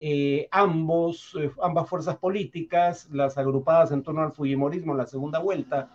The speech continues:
en el caso peruano de dos mil veintiuno,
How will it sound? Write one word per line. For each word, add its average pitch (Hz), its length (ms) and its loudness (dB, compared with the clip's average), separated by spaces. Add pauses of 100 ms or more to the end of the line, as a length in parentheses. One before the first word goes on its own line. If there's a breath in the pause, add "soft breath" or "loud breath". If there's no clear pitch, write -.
(300 soft breath)
en 151 100 -4
el 135 100 -2
caso 160 280 2
peruano 165 640 4
de 135 100 4
dos 131 180 0
mil 156 200 -2
veintiuno, 156 720 -2